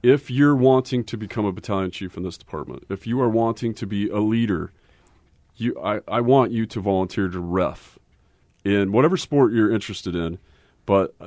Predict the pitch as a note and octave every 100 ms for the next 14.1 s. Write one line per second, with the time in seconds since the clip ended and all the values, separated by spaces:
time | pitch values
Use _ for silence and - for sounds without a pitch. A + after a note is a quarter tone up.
0 | - B2 D#3 - E3+ - F#3 D#3+ - -
1 | B2 C3+ B2 A#2+ G2+ G#2 G2 - _ _
2 | _ G#2+ C3 A#2+ C#3 D#3+ D3+ C#3+ C3 A#2+
3 | A#2+ A2 A2 A#2 G#2 G#2 G2 A2 G#2 -
4 | G2 E2 G2 G#2+ A#2 A2 G#2 F#2 G2 -
5 | - - - - _ _ _ G2+ G#2 G#2+
6 | A#2 B2+ A#2+ A2 A2 G#2+ G#2 - A2 F#2+
7 | F#2 F2+ F2+ _ F#2+ F2+ E2+ E2+ - -
8 | _ - C3+ A#2 - - _ - - -
9 | - _ _ - E3+ A3 G2+ F#2 G2 F#2
10 | F#2 A2+ G#2+ G#2 _ - C#3+ D3 F3+ G3
11 | - D#3+ G3+ - - - - _ _ _
12 | _ _ - A2 C#3+ B2 D#3 F#3 F3+ G3
13 | F#3 F3+ C3+ E3 F3+ - A#2 G2+ - -